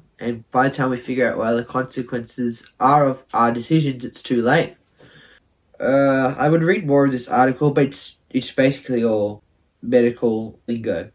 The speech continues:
I would much pr-, rather prefer this Nobel Prize to go to someone who's, like, cured cancer or, or found some sort of, uh, cure for some disease, whereas this covid vaccine has done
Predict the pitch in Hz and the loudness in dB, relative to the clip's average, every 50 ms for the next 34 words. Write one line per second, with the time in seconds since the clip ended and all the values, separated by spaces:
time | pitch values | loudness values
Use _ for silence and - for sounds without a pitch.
0 | _ _ - 147 170 180 175 160 180 220 220 - - 160 135 123 120 131 143 143 | _ _ 2 4 4 4 4 2 2 0 0 0 -2 -2 -2 -2 0 2 4 4
1 | 139 135 127 - - - 139 - - 131 127 127 127 123 120 123 123 123 123 - | 4 2 -2 -6 -10 -12 -12 -6 0 4 6 6 6 6 4 2 0 0 -2 -6
2 | - - - - - _ _ _ _ _ 95 107 127 135 135 135 131 127 120 - | -12 -14 -16 -20 -20 _ _ _ _ _ -10 -2 2 2 4 4 4 4 2 0
3 | - 123 120 123 123 120 120 - 131 123 120 120 113 - 123 120 120 120 117 113 | 0 2 4 4 4 2 0 2 2 4 4 2 0 -2 -4 -2 -2 -2 -2 0
4 | 117 117 117 113 110 - 120 117 117 - - - _ _ _ _ _ _ _ _ | 0 0 0 -2 -2 -2 -2 -2 -2 -2 -8 -16 _ _ _ _ _ _ _ _
5 | _ _ _ _ _ _ - - - 147 143 143 139 - - - - 135 135 143 | _ _ _ _ _ _ -6 0 2 2 4 2 2 -2 -6 -8 -4 -2 0 0
6 | 139 139 - - - 147 143 139 135 131 120 113 113 113 113 - _ _ _ _ | -2 -4 -4 -4 0 0 2 2 2 2 2 2 0 -2 -4 -8 _ _ _ _
7 | _ _ _ _ - - _ _ _ _ _ _ _ _ _ - 147 156 147 139 | _ _ _ _ -20 -20 _ _ _ _ _ _ _ _ _ -2 2 4 4 4
8 | 131 - - 143 143 143 135 131 123 120 _ _ _ _ _ _ _ _ _ _ | 2 2 0 0 2 2 0 -2 -4 -8 _ _ _ _ _ _ _ _ _ _
9 | _ _ _ _ _ _ _ _ _ _ _ _ _ _ _ _ _ _ _ _ | _ _ _ _ _ _ _ _ _ _ _ _ _ _ _ _ _ _ _ _
10 | _ _ _ _ _ _ - - - - 123 120 117 113 - 123 117 113 113 110 | _ _ _ _ _ _ -18 -12 -6 -4 -4 -4 -4 -2 0 0 0 2 0 -2
11 | 110 110 117 120 117 117 113 113 113 120 117 - _ _ _ _ _ _ _ _ | -4 -2 0 0 2 2 2 0 0 -2 -4 -6 _ _ _ _ _ _ _ _
12 | _ _ - - 139 131 131 131 - 135 - - 139 127 123 123 120 117 113 143 | _ _ -8 -2 0 0 0 0 -2 -6 -6 -4 -4 -4 -2 -2 -2 -2 0 2
13 | 151 151 131 127 135 131 - - - - 131 135 131 127 120 123 - - - 135 | 2 2 4 2 0 0 -4 -6 -4 -2 0 2 2 2 0 -2 -8 -8 -6 -6
14 | 131 - - - - 123 131 147 160 160 143 131 120 123 120 120 - - 131 120 | -6 -6 -10 -8 0 2 6 6 6 6 4 2 0 0 0 0 -2 -4 -4 -2
15 | 123 123 120 117 117 123 120 117 113 113 113 113 | -2 -2 -2 -2 0 0 0 0 -2 -4 -8 -14